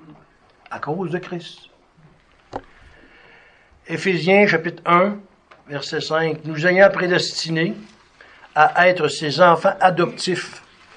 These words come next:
par le moyen de Jésus-Christ, d'après le bon plaisir de sa volonté. » Deux Thessaloniciens, chapitre deux, verset treize. «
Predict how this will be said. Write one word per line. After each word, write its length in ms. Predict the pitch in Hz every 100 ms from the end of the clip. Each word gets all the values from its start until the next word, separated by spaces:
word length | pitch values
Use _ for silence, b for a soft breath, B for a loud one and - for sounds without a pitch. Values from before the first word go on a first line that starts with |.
| b b b b
par 240 | 226 247
le 140 | 247 240
moyen 400 | 233 233 240 269
de 80 | 220
Jésus-Christ, 760 | 180 202 170 - 190 208 247 247 - - B B B B 147
d'après 500 | 190 185 190 220 233
le 140 | 190
bon 300 | 147 190 220
plaisir 880 | 196 190 175 147 190 214 220 202 165 - b -
de 100 | 147
sa 200 | 147 156
volonté. » 680 | 135 180 185 156 - 147 - _ _ - _ _ _ _ _ _ _ _ _ _ B B B B 117
Deux 180 | 208
Thessaloniciens, 680 | 214 180 185 170 165 151 190
chapitre 320 | 165 156 147 127
deux, 160 | 170
verset 300 | 175 139 139
treize. « 580 | 135 143 147 143 123 -